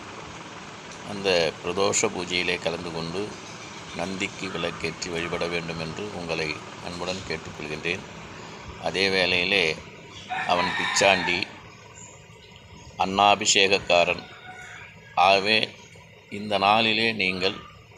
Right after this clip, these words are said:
உங்களால் இயன்ற அளவு பிரசாதம் செய்து வந்து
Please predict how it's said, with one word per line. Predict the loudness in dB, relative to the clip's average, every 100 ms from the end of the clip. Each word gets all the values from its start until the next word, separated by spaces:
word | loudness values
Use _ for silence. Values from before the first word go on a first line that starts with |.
| -20 -20 -20 -20 -20 -20 -20 -20 -20 -20 -20 -20 -8
உங்களால் | -4 2 6 6 6
இயன்ற | 0 0 0 0 4 6
அளவு | 4 2 -2 -6 -10 -20 -20 -20 -20 -20 -20 -8
பிரசாதம் | -4 4 6 6 4 -2
செய்து | 2 2 0
வந்து | -4 -4 -6